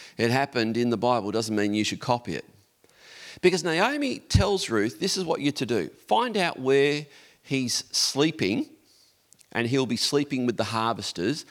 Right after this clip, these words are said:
sleeping probably in some of the, the grain that's been harvested. He'll have a blanket over him, and this is what you're to do.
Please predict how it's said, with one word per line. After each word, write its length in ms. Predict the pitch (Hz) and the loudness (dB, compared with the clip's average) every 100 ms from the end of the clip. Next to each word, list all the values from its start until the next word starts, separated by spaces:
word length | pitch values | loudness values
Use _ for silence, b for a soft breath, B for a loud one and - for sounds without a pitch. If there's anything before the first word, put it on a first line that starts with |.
| B B | B B
sleeping 460 | - 151 151 131 | 0 0 0 -2
probably 840 | 117 - 175 170 123 110 110 110 107 B B B _ | -2 0 2 2 0 2 2 2 -4 B B B _
in 380 | 147 147 127 113 - _ | 4 6 4 0 -8 _
some 260 | - 135 127 | -6 -2 0
of 80 | |
the, 180 | 110 107 - - | 2 0 -2 -8
the 120 | 117 | -6
grain 380 | 98 120 123 120 | 0 0 2 0
that's 180 | 117 - | -2 -4
been 200 | 110 101 | -4 -2
harvested. 680 | 107 110 107 - 87 98 - B B B | -2 -2 -2 -4 -2 -4 -6 B B B
He'll 160 | 127 131 | 0 0
have 160 | 147 | 0
a 40 | 120 | -4
blanket 460 | 117 143 165 165 | -2 0 0 0
over 320 | 113 95 90 104 | 0 0 -2 -4
him, 160 | 160 B B | -6 B B
and 140 | 127 | -2
this 140 | 196 214 | 0 0
is 80 | 156 | 0
what 160 | 160 | -2
you're 100 | 151 | -2
to 160 | 147 135 | -2 -2
do. 260 | 135 98 | 0 0